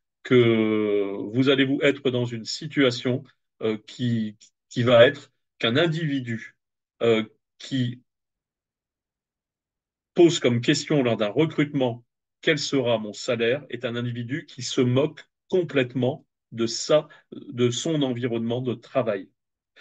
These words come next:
Et on revient à, à ce que disait Mikhail Csikszentmihalyi,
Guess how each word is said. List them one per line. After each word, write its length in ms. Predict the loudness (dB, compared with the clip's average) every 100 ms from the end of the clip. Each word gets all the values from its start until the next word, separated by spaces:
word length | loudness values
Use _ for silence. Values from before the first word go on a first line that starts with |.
| -14 0
Et 100 | 2
on 100 | 4
revient 360 | 4 2 0 -2 -2
à, 200 | -2 -2 -4
à 60 |
ce 100 | -6
que 80 | -6
disait 280 | -6 -4 -6
Mikhail 380 | -6 -4 -4 -6
Csikszentmihalyi, 1040 | -10 -8 -6 -6 -6 -4 -4 -2 -6